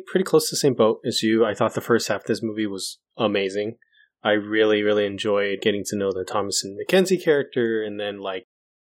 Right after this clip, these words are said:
having that transition into, like, learning about the Anna Taylor-Joy, um, Sandy?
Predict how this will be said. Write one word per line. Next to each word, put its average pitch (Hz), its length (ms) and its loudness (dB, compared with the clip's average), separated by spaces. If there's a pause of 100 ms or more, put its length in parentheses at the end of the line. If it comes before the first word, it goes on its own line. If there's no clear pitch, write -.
(120)
having 110 280 0
that 107 180 -2
transition 104 640 -2
into, 101 340 -2
like, 98 240 -2
learning 98 320 -2
about 98 400 0
the 98 280 -4 (480)
Anna 104 240 0
Taylor-Joy, 98 960 0
um, 98 420 -8
Sandy? 226 500 -2